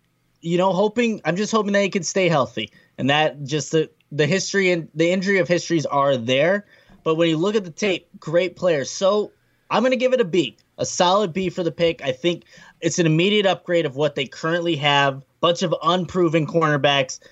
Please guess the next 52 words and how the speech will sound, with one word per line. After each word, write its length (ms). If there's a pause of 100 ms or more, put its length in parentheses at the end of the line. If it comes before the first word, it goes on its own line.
(320)
You 120
have 100
Jalen 340
Johnson, 380
who 140
proved 300
that 120
he 240
could 160
be 160
a 60
guy, 380
and 180
he's, 180 (140)
he's 180
been 200
doing 260
it 100
consistently. 880 (240)
He's 200
not 180
like 140
a 80
Cole 200
Kmet 280
that 80
had 160
one 180
season. 460 (500)
He's 180
actually 300
been 160
doing 200
it 80
for 80
the 60
past 340
couple 380
of 60
seasons, 440
just 280 (260)
being 200
able 160
to 60
get 120
his 100
hand 280
on 120
the 60
football, 520
getting 300
interceptions, 840